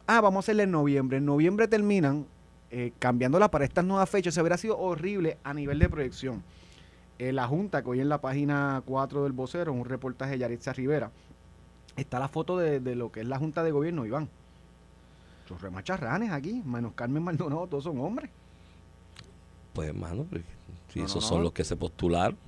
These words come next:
Speaker 2: votaron
Speaker 1: No,
Speaker 2: por ellos.
Speaker 1: no necesariamente.
Speaker 2: Digo, ahí hay muchos puestos que es por la herencia, porque
Speaker 1: Sí,
Speaker 2: si
Speaker 1: sí, lo,
Speaker 2: ocupas
Speaker 1: lo,
Speaker 2: tal posición,
Speaker 1: y los
Speaker 2: ocupaste tal, lo
Speaker 1: exgobernadores, menos
Speaker 2: Ahí,
Speaker 1: Sila, que no la veo, pudiera
Speaker 2: ahí,
Speaker 1: estar.
Speaker 2: ahí esta mañana José Luis Dalmau le tiró una cascarita a David Bernier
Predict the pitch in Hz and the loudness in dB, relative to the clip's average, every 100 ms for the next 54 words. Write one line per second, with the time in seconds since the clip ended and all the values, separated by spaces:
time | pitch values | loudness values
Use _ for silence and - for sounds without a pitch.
0 | - - - - 87 85 117 113 87 113 | -14 -14 -6 -6 -2 -2 0 0 -2 -4
1 | 160 101 98 98 92 101 104 147 151 123 | -6 -6 -6 -8 -8 -8 2 10 12 12
2 | 135 143 143 151 151 147 139 127 120 139 | 12 10 6 4 2 2 0 0 0 0
3 | 127 113 110 110 - 92 85 90 80 127 | 2 2 2 -2 -2 -4 -2 -4 -2 -2
4 | 147 98 175 95 113 107 107 107 107 101 | 4 4 6 6 6 6 4 4 2 2
5 | 101 - 104 104 98 98 98 101 - - | 0 4 4 4 4 4 4 2 4 4
6 | - 95 - 160 185 185 170 160 156 143 | 4 4 4 6 6 4 2 0 -2 -4
7 | 104 131 123 127 143 156 160 160 147 165 | -6 4 10 12 12 12 12 12 10 8
8 | 185 214 170 139 135 135 165 165 147 175 | 6 6 4 8 10 10 10 10 12 12
9 | 185 185 180 180 180 170 156 131 131 123 | 8 6 2 4 6 6 6 6 4 6
10 | 120 135 147 135 110 120 123 127 - 120 | 6 6 4 2 2 0 0 -2 2 2
11 | 127 123 117 - 107 101 104 95 95 98 | 2 2 0 2 0 2 0 2 0 0
12 | 117 107 90 92 | -2 -2 -2 -6